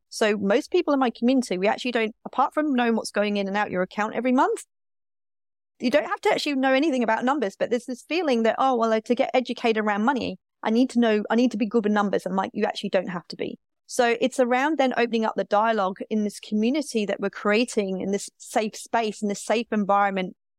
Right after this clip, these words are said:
where women get to showcase their natural talents and gifts, and we can share that with the world, and more people can s-, watch and follow and grow and become a bigger community and even more amazing than we already are.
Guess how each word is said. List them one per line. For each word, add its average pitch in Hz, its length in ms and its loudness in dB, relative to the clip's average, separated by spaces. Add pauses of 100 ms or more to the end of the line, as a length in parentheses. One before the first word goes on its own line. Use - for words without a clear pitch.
(140)
where 214 300 0
women 233 360 2
get - 160 0
to - 80 -6
showcase - 840 -4 (260)
their 220 100 4
natural 220 480 0
talents 196 500 -4
and 190 140 -8
gifts, - 480 -4 (340)
and 208 160 -2
we 214 100 2
can 214 180 0
share 202 260 2
that 196 160 -2
with 190 120 -4
the 185 60 -2
world, 185 320 2
and 190 120 -2
more 185 160 -4
people 185 400 -8
can 185 340 -6
s-, - 160 -20 (920)
watch - 300 -2
and 190 180 -2
follow 185 300 0
and 185 140 -2
grow 175 260 -2
and 175 240 -4
become 180 320 -4
a 170 60 -4
bigger 175 240 0
community 170 640 -6 (260)
and 202 80 0
even 185 180 0
more 170 160 -2
amazing 170 440 -6
than 165 100 -6
we 175 140 -6
already - 360 -6
are. - 100 -14